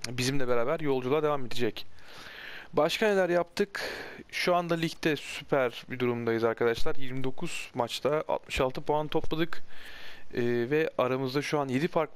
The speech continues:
var. Yedi puan fark var ikinci ile, Noskanto ile. Ezeli rakibimiz ve oradan da şimdi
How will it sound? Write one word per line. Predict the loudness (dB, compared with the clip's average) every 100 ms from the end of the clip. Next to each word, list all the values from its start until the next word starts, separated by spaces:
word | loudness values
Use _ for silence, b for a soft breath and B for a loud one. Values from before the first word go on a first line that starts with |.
| -6
var. | -2 -2 -4 -10 -12 -4
Yedi | -4
puan | -2 -2 -2
fark | -2 -2 0
var | 0
ikinci | -2 -2 -2
ile, | 0 0 0 -2
Noskanto | 0 -2 -2 -2 -2 -2
ile. | -2 0 -4 B B B -4
Ezeli | -4 0 2
rakibimiz | 4 4 2 2 4
ve | 4
oradan | 4 2 0 0
da | 0
şimdi | -2